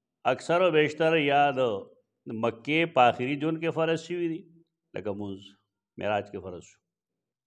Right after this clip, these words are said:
او نور عبادات فرض شوي دي د هجرت نه وروسته. دا د هغه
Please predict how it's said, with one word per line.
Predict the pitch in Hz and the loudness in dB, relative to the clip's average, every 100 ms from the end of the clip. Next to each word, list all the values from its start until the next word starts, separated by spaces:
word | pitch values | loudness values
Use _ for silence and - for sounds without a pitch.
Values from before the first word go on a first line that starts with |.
| _ _ _ _ _ _ _ _ _ _ _ _ _ - | _ _ _ _ _ _ _ _ _ _ _ _ _ 2
او | 117 | 2
نور | 120 151 185 | 4 4 6
عبادات | 147 135 123 120 127 143 151 | 6 6 6 6 6 6 4
فرض | - 117 107 - | 0 -2 -2 -4
شوي | 165 139 | -6 -4
دي | 104 98 110 - _ _ _ _ _ _ - | -6 -8 -10 -16 _ _ _ _ _ _ -18
د | 98 95 | -12 -8
هجرت | 110 107 107 | -6 -6 -8
نه | 107 | -12
وروسته. | 101 90 _ _ _ _ _ _ _ _ _ _ _ _ _ _ _ _ _ _ _ _ _ _ _ _ _ _ | -20 -20 _ _ _ _ _ _ _ _ _ _ _ _ _ _ _ _ _ _ _ _ _ _ _ _ _ _
دا | 90 104 135 | -4 2 4
د | 135 | 6
هغه | 160 165 | 6 6